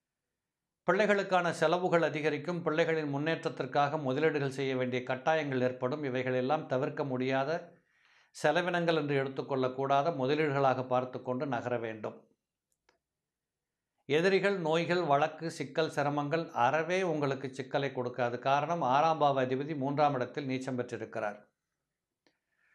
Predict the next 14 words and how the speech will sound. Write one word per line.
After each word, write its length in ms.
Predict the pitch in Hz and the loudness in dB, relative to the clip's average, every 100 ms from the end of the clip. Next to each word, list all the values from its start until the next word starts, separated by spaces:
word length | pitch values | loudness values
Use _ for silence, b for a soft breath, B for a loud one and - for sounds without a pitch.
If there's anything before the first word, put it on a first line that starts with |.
| _ | _
அதே 220 | 165 202 | 2 2
போல, 200 | 190 208 | 4 2
சொந்த 360 | 208 180 185 233 | 4 0 2 0
தொழில் 300 | 226 185 190 | 4 2 4
செய்து 260 | 180 170 | 4 2
கொண்டிருக்கக்கூடியவர்களுக்கு 1080 | 165 165 165 156 143 151 151 147 135 139 135 | 4 2 0 -2 -2 2 2 2 2 0 0
இந்த 220 | 175 156 139 | -4 -2 -2
காலகட்டத்திலே 840 | 139 143 156 143 131 127 139 165 | 2 2 2 -2 -2 -4 -4 -2
கொஞ்சம் 280 | 147 131 123 | -2 -2 0
வேகத்தை 520 | 151 165 170 143 135 | -2 -2 -4 -4 -4
குறைத்து 420 | 143 160 170 170 | -2 -2 -2 -2
கொள்ளலாமா 500 | 160 151 147 147 147 | 2 4 4 4 2
என்றெல்லாம் 500 | 139 131 127 139 143 | -2 0 0 0 -2
தோணும். 420 | 120 127 117 - | -4 -4 -4 -12